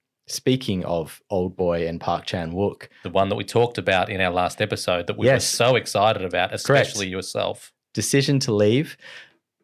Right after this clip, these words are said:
Speaker 1: I, first of all, missed it because I didn't book my ticket quickly enough and it sold out instantly. And then a second screening came up because of all the interest. I booked it, got a ticket,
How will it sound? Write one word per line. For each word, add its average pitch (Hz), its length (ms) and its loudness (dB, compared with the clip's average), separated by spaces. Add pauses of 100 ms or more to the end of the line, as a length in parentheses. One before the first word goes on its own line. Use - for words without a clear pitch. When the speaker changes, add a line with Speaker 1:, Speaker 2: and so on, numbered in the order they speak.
(240)
Speaker 1:
I, 117 560 4 (120)
first 180 420 2
of 113 100 2
all, 104 340 2
missed 113 340 0
it 185 300 -2
because 107 240 0
I 113 60 6
didn't 107 160 2
book 107 180 -4
my 90 100 -2
ticket - 300 -4
quickly 117 320 0
enough 123 380 -2
and 101 100 0
it - 100 -4
sold 107 300 4
out 117 220 4
instantly. 120 560 0 (320)
And 117 160 4
then 120 100 4
a 101 60 2
second 147 640 2
screening 95 760 -2
came 87 300 -2
up 127 160 -2
because 101 240 -4
of 95 120 -2
all 101 140 2
the 98 160 -2
interest. 120 500 0 (280)
I 107 140 2
booked 160 400 -2
it, - 260 0
got 143 180 4
a 170 80 6
ticket, 117 540 0